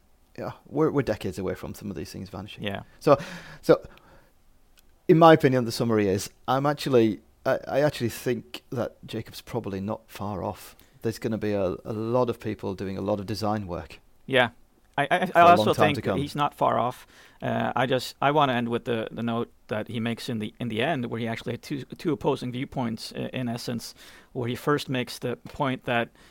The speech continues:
Speaker 2: uh, in the future, we'll be solving the advanced economy's productivity problems and ex-, expanding the goal of the U X profession beyond the current obsession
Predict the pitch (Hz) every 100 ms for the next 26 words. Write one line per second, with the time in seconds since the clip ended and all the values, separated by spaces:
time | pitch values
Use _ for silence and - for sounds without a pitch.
0 | _ - 120 110 104 - 135 120 - 135
1 | - 143 113 110 - _ - 120 110 -
2 | 123 110 113 104 101 107 107 - - 107
3 | 107 98 95 - 113 113 - 131 131 123
4 | 104 107 113 123 113 - - - 143 160
5 | 160 151 123 120 117 110 113 123 143 -
6 | 131 - 113 117 117 131 156 147 - -
7 | - - 202 196 180 147 - - - -
8 | 107